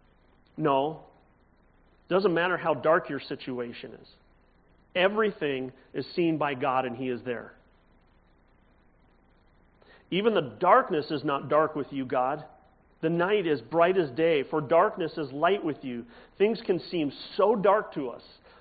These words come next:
Loss, pain, disappointment, but it's not so with God. It's not dark to him. This sin-cursed world is so dark to us,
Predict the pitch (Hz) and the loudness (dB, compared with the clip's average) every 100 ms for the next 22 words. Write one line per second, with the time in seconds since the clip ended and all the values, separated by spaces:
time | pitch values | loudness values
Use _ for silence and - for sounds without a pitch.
0 | - 139 156 175 190 185 - - 180 190 | -12 4 8 8 8 -2 -10 -6 0 2
1 | 190 170 170 170 156 - 151 160 190 208 | 0 0 -4 -4 -6 -4 -4 -2 -2 -4
2 | - - - - - _ - 165 180 - | -8 -20 -20 -20 -20 _ 2 2 2 0
3 | 160 165 180 - 190 147 165 - 214 - | 2 2 0 0 2 2 -2 -4 -4 -6
4 | - _ _ _ _ _ _ _ _ _ | -14 _ _ _ _ _ _ _ _ _
5 | _ _ _ _ _ _ _ _ _ 156 | _ _ _ _ _ _ _ _ _ -12
6 | 147 139 151 160 220 - 135 120 104 - | -4 -4 0 -2 -2 -6 -10 -10 -12 -20
7 | _ _ _ _ _ _ _ _ _ _ | _ _ _ _ _ _ _ _ _ _
8 | _ _ _ _ _ _ _ _ _ _ | _ _ _ _ _ _ _ _ _ _
9 | _ _ _ _ _ - 160 208 - 220 | _ _ _ _ _ -2 0 0 0 0
10 | 220 - 202 185 - 131 180 190 139 127 | 0 0 0 0 -4 -2 2 4 2 0
11 | - - _ 147 135 - - 190 226 135 | -6 -20 _ -8 -8 -8 2 2 2 -2
12 | 165 185 233 - 139 127 | 2 2 2 -2 -4 -4